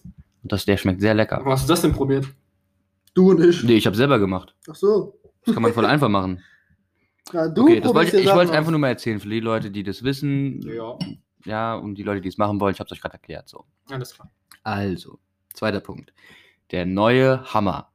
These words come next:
Speaker 1: Hast du schon gehört?
Speaker 2: Hammer.
Speaker 1: Du weißt, Hammer ist ein Auto.
Speaker 2: Ja, na klar.
Speaker 1: Von G M Motor, also General
Speaker 2: Genau.
Speaker 1: Motors. Und da gab's ja, Arnold Schwarzenegger hat gesagt, „Ey, ich will einen Hammer haben.“ Und dann hat, der hat einen bekommen, so als erster.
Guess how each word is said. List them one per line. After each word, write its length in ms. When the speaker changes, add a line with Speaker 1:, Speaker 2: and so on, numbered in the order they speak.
Speaker 1:
Hast 160
du 60
schon 100
gehört? 380
Speaker 2:
Hammer. 440
Speaker 1:
Du 80
weißt, 180
Hammer 180
ist 100
ein 40
Auto. 340
Speaker 2:
Ja, 140
na 80
klar. 320
Speaker 1:
Von 240
G 200
M 500
Motor, 320
also 280
General 300
Speaker 2:
Genau. 140
Speaker 1:
Motors. 80
Und 100
da 80
gab's 200
ja, 180
Arnold 240
Schwarzenegger 380
hat 60
gesagt, 240
„Ey, 140
ich 160
will 100
einen 120
Hammer 240
haben.“ 420
Und 100
dann 140
hat, 160
der 80
hat 80
einen 160
bekommen, 400
so 100
als 140
erster. 460